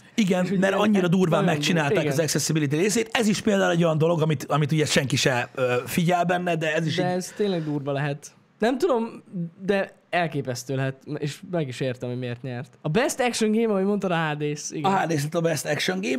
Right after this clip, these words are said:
Speaker 1: Én úgy gondolom egyébként, hogy, ö, megérdemelte, és, ö, hogyha valaki ugye a Doom-ot, ö, megkérdő-, tehát kérdőjelezi, imádtam a Doom Eternal-t,
Speaker 2: Mhm.
Speaker 1: nagyon sok mindenben hasonlítanak egymásra. Egyéb iránt. <laughs> És a Hades, ö,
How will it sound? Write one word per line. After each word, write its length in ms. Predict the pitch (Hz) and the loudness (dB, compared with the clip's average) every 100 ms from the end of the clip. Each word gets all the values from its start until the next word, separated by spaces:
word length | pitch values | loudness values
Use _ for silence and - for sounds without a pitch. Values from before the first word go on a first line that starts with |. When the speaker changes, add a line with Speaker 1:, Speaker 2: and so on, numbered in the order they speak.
| 254 | 0
Speaker 1:
Én 120 | 339 | 0
úgy 140 | 415 | 0
gondolom 360 | 370 240 220 202 | 0 0 0 0
egyébként, 500 | 202 208 - 220 208 | 0 -2 -2 -4 -4
hogy, 300 | 202 196 143 | 0 0 0
ö, 240 | 180 175 170 156 | -2 0 0 0
megérdemelte, 920 | 170 175 170 147 139 131 123 147 220 - - - - - | 0 2 0 0 0 -2 0 0 0 -4 -20 -20 -20 -6
és, 340 | 170 165 - | 0 0 0
ö, 60 | 175 | 0
hogyha 300 | 165 180 190 | 2 2 2
valaki 360 | 208 233 - 208 | 2 0 0 0
ugye 160 | 180 | 2
a 40 | 160 | 2
Doom-ot, 460 | 190 214 185 147 | 2 2 0 -2
ö, 240 | 165 156 151 | 0 0 2
megkérdő-, 460 | 165 - 180 160 160 | 0 0 -2 0 0
tehát 140 | 160 151 | 0 0
kérdőjelezi, 720 | 180 170 156 143 127 156 - | 0 0 0 0 0 -2 -4
imádtam 400 | - 165 135 151 | 0 0 2 -2
a 40 | 139 | 0
Doom 180 | 143 139 | 0 -2
Eternal-t, 540 | 131 135 151 208 - | 0 0 0 -2 -4
Speaker 2:
Mhm. 220 | 151 143 208 - _ _ _ _ _ | -8 -6 -8 -12 _ _ _ _ _
Speaker 1:
nagyon 300 | 156 220 165 | 0 2 2
sok 200 | 123 120 | -2 -6
mindenben 340 | 107 101 101 98 | -8 -12 -12 -12
hasonlítanak 540 | 113 - 104 107 107 | -12 -12 -14 -14 -14
egymásra. 440 | 110 110 107 - - _ _ _ _ _ _ _ _ | -14 -14 -16 -16 -20 _ _ _ _ _ _ _ _
Egyéb 280 | 147 131 127 | -6 -4 -2
iránt. 320 | 123 110 85 | -2 -2 -2
<laughs> 60 | 151 170 - - _ _ - - - 180 185 | 0 0 -2 -6 _ _ -20 -20 -8 -6 0
És 200 | 202 - | 0 0
a 80 | 143 | -2
Hades, 640 | 170 - 202 165 156 - | 0 0 -2 -4 -6 -8
ö, 220 | 170 160 | -2 0